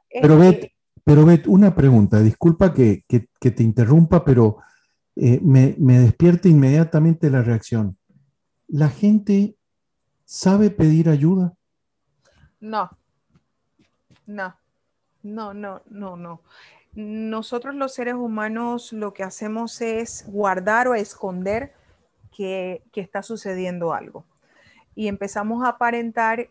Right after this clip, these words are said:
Speaker 2: y a vivir una doble vida. ¿Por qué? Porque hay pensamientos internos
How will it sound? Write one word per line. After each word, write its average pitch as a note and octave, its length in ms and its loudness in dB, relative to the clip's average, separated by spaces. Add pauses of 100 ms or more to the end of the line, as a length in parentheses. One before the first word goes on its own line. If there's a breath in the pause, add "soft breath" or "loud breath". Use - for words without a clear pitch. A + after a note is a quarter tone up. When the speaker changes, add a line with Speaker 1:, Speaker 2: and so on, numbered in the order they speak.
Speaker 2:
y A3 200 -10
a G3+ 100 -4
vivir G3+ 380 -14
una G#3+ 640 -10
doble A3 840 -8
vida. G3+ 520 -12 (600 soft breath)
¿Por G#3+ 180 -10
qué? C4+ 140 -8
Porque G3+ 320 -12
hay G3+ 140 -8
pensamientos G#3+ 1120 -10
internos A#3 1120 -8